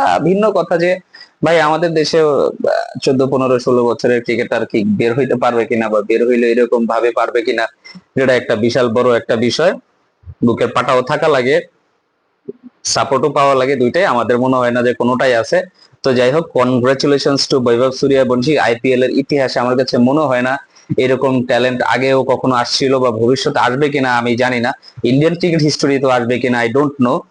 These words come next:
তবে যা করে দেখাইলেন এই চোদ্দ বছরের বৈভব সূর্যবংশী, সত্যি, সত্যি মানে মনোমুগ্ধকর, একদম প্রশংসার দাবিদার। আহ, চাই যেন এই ছেলেটা আরো বেশি ভালো খেলে,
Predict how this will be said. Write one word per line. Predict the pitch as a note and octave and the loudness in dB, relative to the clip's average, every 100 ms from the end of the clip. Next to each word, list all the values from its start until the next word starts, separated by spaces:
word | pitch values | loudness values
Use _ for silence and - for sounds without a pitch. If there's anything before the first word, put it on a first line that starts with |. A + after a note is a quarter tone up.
| _ _ _ - | _ _ _ -4
তবে | B2 B2 B2+ B2 - _ _ _ _ _ _ _ - - | 0 2 0 0 -12 _ _ _ _ _ _ _ -14 -4
যা | A#2 B2+ | -2 0
করে | C3+ C#3+ | 0 0
দেখাইলেন | C3+ B2 C3+ B2+ | 2 0 0 0
এই | B2 | -2
চোদ্দ | A#2+ C3+ C3+ | -2 0 0
বছরের | C3 A#2+ B2+ A#2+ G#2+ | 0 0 0 0 0
বৈভব | A2+ A#2 A#2+ | 0 0 0
সূর্যবংশী, | - C#3+ C3+ A#2 G#2+ A2 | 0 0 0 0 -4 -4
সত্যি, | - D3 - C#3+ G#2+ - _ _ _ - | -2 -4 -4 -4 -4 -6 _ _ _ -6
সত্যি | - D#3+ - - B2 G#2+ | -2 -2 -4 -2 0 0
মানে | A#2 B2+ B2+ B2 A#2 G2+ | -2 -2 -2 -2 0 0
মনোমুগ্ধকর, | B2 C3 C3+ C3+ C#3 C#3 C#3+ D3 C#3+ _ _ _ - | 0 0 0 -2 -2 -2 0 -2 -4 _ _ _ -6
একদম | A2 A2 A2+ B2 B2 | -4 -2 -2 0 0
প্রশংসার | B2 C3 B2 C3 A#2+ | -2 0 -2 -2 -2
দাবিদার। | A#2+ B2+ B2 C3+ - _ - G#2+ | 0 0 0 -2 -8 _ -8 -2
আহ, | G#2 G#2 G2+ - _ _ _ - - | 0 0 -2 -6 _ _ _ -12 -8
চাই | - C3 D3+ F3+ | -2 0 0 0
যেন | C3+ B2+ | 0 0
এই | B2 | 0
ছেলেটা | C3 A#2+ | 0 2
আরো | A2+ B2+ | 2 0
বেশি | C#3+ C3+ | 0 0
ভালো | A#2+ B2 | 0 0
খেলে, | B2+ B2+ | 0 -2